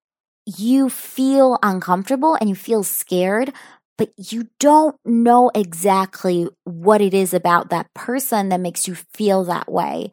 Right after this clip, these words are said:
Um, it's more of a feeling, um, of uncertainty, kinda like, "Mm, I feel like this person, you know, I shouldn't trust this person. I'm scared,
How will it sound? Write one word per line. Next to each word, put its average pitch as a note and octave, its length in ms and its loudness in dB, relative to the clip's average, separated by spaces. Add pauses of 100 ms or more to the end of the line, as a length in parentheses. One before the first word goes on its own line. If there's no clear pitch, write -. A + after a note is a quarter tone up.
(360)
Um, F#3 720 2
it's - 420 -6
more C#4+ 260 6
of D#4 60 4
a C#4+ 80 -2
feeling, C#4 1000 0
um, G3 640 2
of F#3+ 160 2
uncertainty, C#4 1000 -2
kinda B3+ 240 -2
like, G3+ 300 -2
"Mm, A#4+ 400 -6
I C#4 80 -4
feel - 180 -4
like C4+ 200 -2 (180)
this D#4+ 220 -6
person, C#4 640 -2
you C4+ 100 -2
know, A3 140 2
I A#3 80 0
shouldn't C#4 300 -2
trust B3+ 240 -2
this A#3 120 -6
person. G#3 580 -4 (420)
I'm A3 180 2
scared, - 760 -2